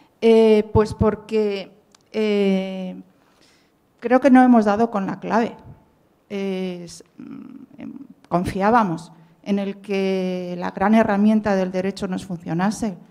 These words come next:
El informe del comité y la mesa que hemos tenido antes nos ha mostrado que, que esa gran herramienta y esperanza que era la del derecho no nos ha permitido avanzar, eh, con, al menos con la suficiente fuerza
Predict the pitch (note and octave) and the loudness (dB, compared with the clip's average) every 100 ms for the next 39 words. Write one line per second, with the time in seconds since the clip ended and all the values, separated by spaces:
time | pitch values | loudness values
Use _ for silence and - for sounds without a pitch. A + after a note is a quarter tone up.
0 | _ - F3+ F3+ - G3+ G3+ G#3 G3+ G3+ | _ -20 -18 -16 -6 -6 -2 -2 -2 -2
1 | G3 G3 F#3+ F#3+ F#3+ F#3+ F#3+ A3+ F#3+ E3+ | 0 0 -4 -8 -8 -6 -2 -2 -2 -6
2 | F3+ G3+ - F#3 F3+ F#3 - F#3+ F#3 F#3+ | -8 -10 -10 -8 -6 -8 -10 -10 -4 -2
3 | F#3 - - - _ - G#3 G#3 A#3 A3+ | -2 -4 -20 -20 _ 2 2 4 4 4
4 | F3+ E3 F3+ E3+ - G3+ G3 G#3+ A3 A3 | -2 -6 -8 -10 -10 -4 2 4 2 -4
5 | F#3 F3 F3 F3 F#3 _ _ _ - F#3 | -12 -10 -12 -14 -16 _ _ _ -4 -2
6 | G3+ G3+ G#3 G#3 G#3 G3+ G#3+ A3 G#3 G3+ | 0 2 4 2 0 -2 -2 -2 -2 -4
7 | G3+ G#3 G#3 A3 - E3+ E3 F#3 F#3 F#3 | -2 0 2 2 0 -6 -6 -4 -2 0
8 | F#3+ F#3+ F#3+ G3+ G#3+ - G3+ G3+ - _ | 2 2 2 2 2 0 -6 -6 -14 _
9 | G#3 G#3+ G#3+ A3 A3 F#3+ F#3 F#3 A3 G#3+ | 2 2 2 2 0 0 -2 2 6 6
10 | F#3 E3+ E3 E3 D3+ - _ _ _ _ | 6 0 -4 -10 -18 -20 _ _ _ _
11 | - G#3 G#3 G3+ A3 B3+ A3+ F3+ F#3 G3 | -8 -6 2 4 4 2 -4 -10 -8 -10
12 | G#3 G#3+ F#3+ F#3+ - - F3+ F3+ G3 - | -10 -10 -10 -8 -8 -8 -8 -4 -4 2
13 | G#3+ G#3 G3+ G#3 | 2 2 0 -4